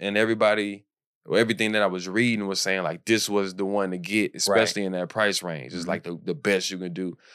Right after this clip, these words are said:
Speaker 1: So, and then I was like, "All right, nifty fifty lens, like, nifty
Speaker 2: Everybody,
Speaker 1: fifty,
Speaker 2: right?
Speaker 1: need a nifty
Speaker 2: <laughs>
Speaker 1: fifty."
Speaker 2: It's
Speaker 1: So,
Speaker 2: the worst
Speaker 1: yeah,
Speaker 2: lens
Speaker 1: bro.
Speaker 2: to get for filming.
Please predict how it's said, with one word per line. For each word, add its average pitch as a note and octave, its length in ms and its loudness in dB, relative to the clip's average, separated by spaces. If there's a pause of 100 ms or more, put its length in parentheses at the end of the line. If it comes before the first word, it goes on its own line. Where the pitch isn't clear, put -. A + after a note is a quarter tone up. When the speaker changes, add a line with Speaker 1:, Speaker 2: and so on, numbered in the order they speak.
(180)
Speaker 1:
So, F2 540 2
and E2+ 140 -10
then F2+ 180 -2
I F2 80 0
was E2+ 100 -6
like, D#2+ 120 -8
"All E2 40 -4
right, F2+ 320 -2
nifty F#2+ 400 -4
fifty A#2+ 400 0
lens, B2 460 4
like, G2+ 160 0
nifty A#2+ 220 4
Speaker 2:
Everybody, B2+ 580 6
Speaker 1:
fifty, A2+ 80 2
Speaker 2:
right? D3+ 400 6
Speaker 1:
need F3 140 4
a F3+ 40 6 (220)
nifty G#3+ 240 4
Speaker 2:
<laughs> F#3+ 120 0
Speaker 1:
fifty." F#3 380 2 (460)
Speaker 2:
It's - 100 -4
Speaker 1:
So, C3 220 8
Speaker 2:
the C3 60 6
worst D3+ 260 8
Speaker 1:
yeah, D#3 60 8
Speaker 2:
lens D3+ 220 6
Speaker 1:
bro. C3+ 100 4
Speaker 2:
to C#3+ 80 6
get C#3 80 2
for A#2+ 80 -4
filming. G#2 440 0